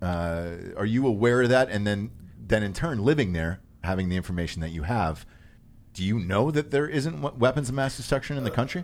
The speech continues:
Speaker 2: the, the truth is, this has been a, such a conspiracy theory here in America, you know, and especially in the politics side, you know, because
Speaker 1: Yeah, that's why I'm asking, 'cause
Speaker 2: here in
Speaker 1: I
Speaker 2: America, you know, Republicans and Democrats like to blame each other. And, uh,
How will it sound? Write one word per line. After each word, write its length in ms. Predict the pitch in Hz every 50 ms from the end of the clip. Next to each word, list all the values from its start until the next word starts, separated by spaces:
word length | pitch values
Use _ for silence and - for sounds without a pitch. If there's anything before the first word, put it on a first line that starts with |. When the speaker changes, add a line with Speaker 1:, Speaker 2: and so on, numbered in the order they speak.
| - -
Speaker 2:
the, 140 | - 226 240
the 160 | 226 202 226
truth 320 | - - 254 254 - -
is, 220 | 202 196 185 175 202
this 300 | - 165 170 214 208 -
has 220 | 208 208 214 175 160
been 160 | 165 185 165
a, 60 | 156
such 260 | - - - 208 -
a 80 | 202 180
conspiracy 580 | - 190 165 - - - 185 190 165 - - 156
theory 320 | - 175 165 147 139 135
here 80 | 147 156
in 60 | 139
America, 500 | 135 135 139 139 139 135 - - 131 131 139
you 80 | 147 147
know, 180 | 147 139 143
and 80 | 147 143
especially 360 | 135 - 226 214 - - 208
in 80 | 170 160
the 80 | 139
politics 440 | - - 151 160 165 151 - 147 -
side, 360 | - 160 135 127 127 143 147
you 100 | 156 151
know, 200 | 139 131 131 135 131
because 360 | 127 - 170 147 131 127 - - -
Speaker 1:
Yeah, 140 | 120 123 117
that's 180 | 117 117 -
why 120 | 131 127 113
I'm 100 | 90 92
asking, 380 | 95 98 101 - - 87 80
'cause 60 | -
Speaker 2:
here 80 | 214 240
in 40 | 233
Speaker 1:
I 40 | 220
Speaker 2:
America, 360 | 214 214 214 214 - 220 196
you 80 | 190
know, 140 | 196 196 185
Republicans 580 | 175 165 156 180 190 180 190 180 - 196 175 170
and 100 | 180 160
Democrats 400 | 175 170 185 - 190 185 170 156
like 180 | 185 180 170
to 60 | - 170
blame 220 | 170 214 226 196
each 140 | 156 - -
other. 280 | 156 156 170 170 165 - - - - - - - - - - -
And, 520 | - 190 175 165 156 156 156 156 156 156 185
uh, 220 | 175 165 160 135